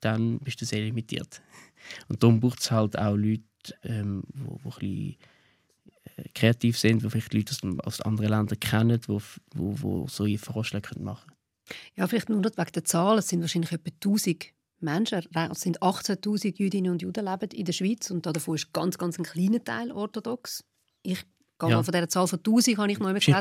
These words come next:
Speaker 1: bei
Speaker 2: gelesen.
Speaker 1: den Erwachsenen, ja.
Speaker 2: Ja, genau, genau.
Speaker 1: Nicht viel mehr als das.
Speaker 2: Ja, also wirklich ein kleiner Teil.
Speaker 1: Ja.
Speaker 2: Aber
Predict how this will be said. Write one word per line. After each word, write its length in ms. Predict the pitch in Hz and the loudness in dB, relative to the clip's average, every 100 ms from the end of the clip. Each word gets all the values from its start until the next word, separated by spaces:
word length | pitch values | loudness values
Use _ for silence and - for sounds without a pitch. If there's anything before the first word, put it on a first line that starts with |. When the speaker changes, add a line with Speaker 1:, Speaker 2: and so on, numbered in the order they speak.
| 127 | 4
Speaker 1:
bei 60 | |
Speaker 2:
gelesen. 100 | - | 2
Speaker 1:
den 80 | 98 | 2
Erwachsenen, 680 | 120 131 139 - 135 113 104 - | 8 8 8 6 6 4 2 2
ja. 160 | 113 | 4
Speaker 2:
Ja, 140 | 104 135 | 4 6
genau, 340 | 208 202 156 151 - | 6 8 6 0 -4
genau. 280 | - 165 156 | 0 2 6
Speaker 1:
Nicht 240 | 123 120 - | 6 4 4
viel 160 | 123 | 4
mehr 200 | 113 107 | 6 6
als 140 | 107 - | 4 -2
das. 320 | - - - | -10 -10 -2
Speaker 2:
Ja, 180 | 190 170 - - - | 0 0 -4 -20 -8
also 220 | 175 180 | -4 -2
wirklich 200 | 185 - | -4 -4
ein 160 | 160 | -6
kleiner 260 | - 175 165 | -4 -4 -4
Teil. 320 | 175 170 165 - | -6 -8 -8 -2
Speaker 1:
Ja. 120 | 104 98 - _ - - - - | -2 -2 -6 _ -14 -12 -12 0
Speaker 2:
Aber 200 | 226 240 | 4 4